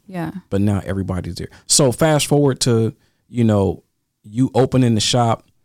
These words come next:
Speaker 2: Can you, um, contrast, like, before opening the shop, what were your expectations of how things were gonna go versus a few months into it, how things are going now? Like, compare
Speaker 1: Mm.
Speaker 2: and contrast that.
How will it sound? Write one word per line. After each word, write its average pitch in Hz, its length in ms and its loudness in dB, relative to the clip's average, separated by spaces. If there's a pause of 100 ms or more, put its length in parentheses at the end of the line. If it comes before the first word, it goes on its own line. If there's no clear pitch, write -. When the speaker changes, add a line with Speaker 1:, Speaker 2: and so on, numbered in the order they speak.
(240)
Speaker 2:
Can 127 160 2
you, 170 440 0
um, 113 520 0 (180)
contrast, 123 720 0
like, - 200 -4 (880)
before 131 640 0
opening 127 420 2
the 110 60 2
shop, 110 380 0
what 95 300 -4
were 113 100 2
your 104 460 2
expectations 107 880 -2 (100)
of 90 140 -10
how 101 200 -2 (140)
things 101 240 -2
were 92 80 -4
gonna 92 200 -2
go 95 280 -2 (380)
versus 95 640 -2 (680)
a 95 80 -10
few 110 200 -8
months 98 240 -6
into 98 260 -4
it, - 80 -8
how 95 160 -6
things 87 240 -8
are 65 80 -10
going 82 320 -12
now? - 340 -20
Like, - 220 -20 (960)
compare 185 260 2
Speaker 1:
Mm. 107 40 2
Speaker 2:
and 95 80 -4
contrast - 520 -10
that. - 140 -20